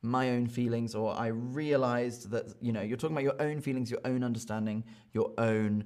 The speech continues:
emotion. It's about your sort of thoughts. Uh, whereas realize, realize, uh,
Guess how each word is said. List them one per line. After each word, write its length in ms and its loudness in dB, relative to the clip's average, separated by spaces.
emotion. 720 -2
It's 180 -10
about 360 -4
your 360 -2
sort 240 -8
of 60 -8
thoughts. 760 -2
Uh, 440 -2
whereas 580 -6
realize, 960 6
realize, 1080 4
uh, 440 4